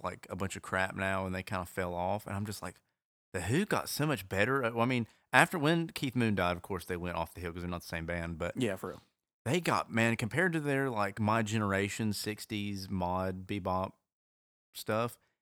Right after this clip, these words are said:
Speaker 1: they got so much better over time. Like, what is this take? I mean, like, like, are you gonna sit there and tell me that, um, the album with Who Are You and Magic Bus, and, heck, even the eighties album with Imminent Front, you're gonna tell me that that's worse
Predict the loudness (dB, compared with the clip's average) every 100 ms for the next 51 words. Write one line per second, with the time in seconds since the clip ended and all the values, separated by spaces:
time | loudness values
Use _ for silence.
0 | -2 2 2 0 -2 2 4 4 0 0
1 | 2 2 2 0 -4 -2 -2 0 -2 -4
2 | -8 -8 -8 -6 -4 -4 -4 -8 -8 -6
3 | -4 -4 -8 -14 -20 _ _ _ -6 0
4 | 2 2 0 0 0 2 0 -2 -4 -4
5 | 0 0 0 0 0 2 0 0 -2 -2
6 | -4 -8 _ _ _ _ _ _ -6 0
7 | 0 0 -4 -4 2 4 4 2 0 -2
8 | -2 -4 -6 -10 -4 2 2 2 2 2
9 | 2 0 -2 -4 0 2 0 -2 -6 -8
10 | -14 -12 -8 -6 -2 -2 0 0 0 0
11 | 0 0 0 0 0 -4 -4 -2 0 0
12 | -4 -4 -2 0 0 0 0 0 0 2
13 | 0 -2 -6 -8 -2 0 0 -2 -8